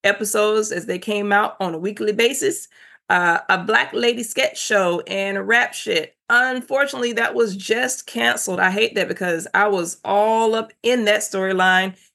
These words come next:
and Project Greenlight. I can't wait for the great things that Issa are going to bring us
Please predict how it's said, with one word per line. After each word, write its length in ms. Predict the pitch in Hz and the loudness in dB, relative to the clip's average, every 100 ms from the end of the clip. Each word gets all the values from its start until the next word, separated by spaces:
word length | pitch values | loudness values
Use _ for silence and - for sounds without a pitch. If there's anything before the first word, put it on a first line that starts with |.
| - | -2
and 240 | 180 180 | 0 0
Project 460 | 180 202 208 208 185 | 2 4 4 2 -2
Greenlight. 540 | 190 208 202 170 156 - | -4 -2 0 2 2 0
I 80 | 170 | -4
can't 200 | 190 180 | -4 -2
wait 220 | 185 202 | -2 -2
for 100 | 180 | -4
the 80 | 170 | -2
great 300 | 160 180 - | 0 -2 -2
things 300 | 185 180 175 | -2 -2 -2
that 220 | 170 - | -4 -4
Issa 320 | 185 190 - | -6 -6 -8
are 80 | - | -8
going 260 | - - - | -8 -8 -8
to 120 | - | -10
bring 340 | - 202 220 | -4 0 2
us 320 | 202 202 208 | 4 2 2